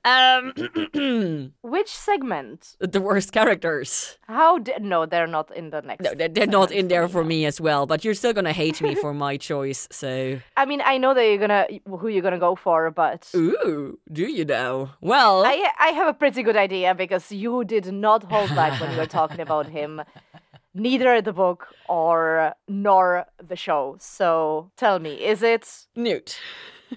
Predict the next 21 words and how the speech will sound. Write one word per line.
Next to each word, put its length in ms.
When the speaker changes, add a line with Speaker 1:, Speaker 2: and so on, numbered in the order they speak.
Speaker 2:
Of 160
course 240
it 100
is. 400
Speaker 1:
<laughs> 180
Yes. 360
Do 80
I 100
have 200
to 80
explain 560
why? 580
<laughs> 40
Speaker 2:
Yes, 480
yes, 280
for 140
our 240
listeners, 400
just 180
so 100
it's 140